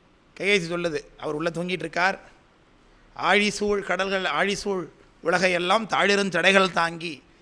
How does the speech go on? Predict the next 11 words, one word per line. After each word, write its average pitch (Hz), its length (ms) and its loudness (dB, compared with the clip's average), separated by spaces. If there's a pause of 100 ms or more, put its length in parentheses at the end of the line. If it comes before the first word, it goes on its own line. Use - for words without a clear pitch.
(600)
ஏழிரண்டு 220 580 4
ஆண்டிலே 196 340 2
வருவாய்" 170 320 -2 (120)
அப்படின்னு 160 300 -6 (140)
போய் 156 200 -8
இருந்துட்டு 147 280 -10
வான்னா 135 260 -6
ஆரம்பிச்சார். 127 400 -12 (140)
கானகத்துல 147 480 -10
போய் 143 140 -12
இருந்து, 139 240 -12